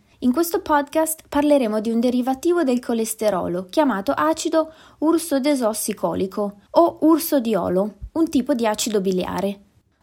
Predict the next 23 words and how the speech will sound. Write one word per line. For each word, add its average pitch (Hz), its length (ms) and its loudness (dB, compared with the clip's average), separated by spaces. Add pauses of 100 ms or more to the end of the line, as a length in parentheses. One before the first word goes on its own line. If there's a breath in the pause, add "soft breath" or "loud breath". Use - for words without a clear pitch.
Dottor 359 260 -2
Bedlach, 196 560 -4
prima 415 280 -2
di 247 100 0
iniziare 233 400 -2
la 220 120 4
discussione 214 680 0
di 190 120 -2
oggi, 180 400 -4 (300 loud breath)
potrebbe 208 460 2
brevemente 226 580 0
spiegare 226 540 -2
il 208 120 2
ruolo 208 440 2
dell'acido 208 580 0
biliare 208 640 0
e 233 100 -2
a 254 100 0
cosa 277 280 2
serve 254 400 0
nel 208 180 -2
nostro 208 380 -4
corpo? 226 560 -6